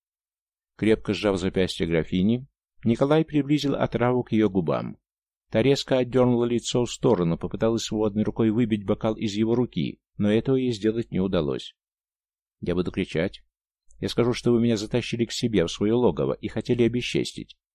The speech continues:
Если судить по сплетням, которые упорно циркулируют при дворе её величества, мне это будет сделать весьма затруднительно, усмехнулся Николай. "Кричите,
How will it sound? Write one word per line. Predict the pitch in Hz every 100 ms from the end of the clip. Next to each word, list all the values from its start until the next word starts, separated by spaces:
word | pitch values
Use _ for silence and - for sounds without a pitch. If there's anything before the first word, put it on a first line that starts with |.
| _ _ _ _ _ _ _ _ _ _ -
Если | 110 117 117
судить | 120 113 107
по | - 107
сплетням, | - 139 151 92 85
которые | 87 92 92
упорно | 95 - 110 104
циркулируют | - 92 - 95 90 95 -
при | 101
дворе | 87 92 107
её | 131 107 110
величества, | 110 113 82 - - 62 - _ _ -
мне | 131 139
это | 135
будет | 127 123 113
сделать | 92 120 113
весьма | 113 - 113
затруднительно, | 104 113 131 113 95 71 73 76
усмехнулся | 73 80 90 85 87
Николай. | 85 90 78 62 - _ _ _
"Кричите, | - 139 - 69 80 85